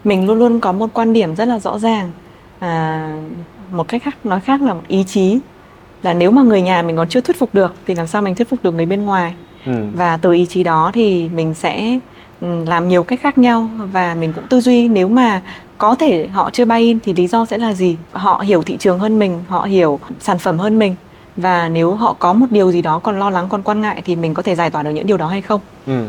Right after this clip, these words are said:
Speaker 2: ừ.
Speaker 1: Và mình coi tất cả những cái ý kiến đó,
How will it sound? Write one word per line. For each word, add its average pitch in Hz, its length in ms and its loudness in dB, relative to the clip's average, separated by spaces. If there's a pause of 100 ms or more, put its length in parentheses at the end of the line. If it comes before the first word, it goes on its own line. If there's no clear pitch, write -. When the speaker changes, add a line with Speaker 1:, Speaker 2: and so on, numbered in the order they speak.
(160)
Speaker 2:
ừ. 185 80 -4
Speaker 1:
Và 180 160 0
mình 165 200 -2
coi 208 240 0
tất 285 140 0
cả 208 140 -2
những 151 180 -6
cái 165 500 -2 (340)
ý 190 360 4
kiến 185 240 2
đó, 175 400 0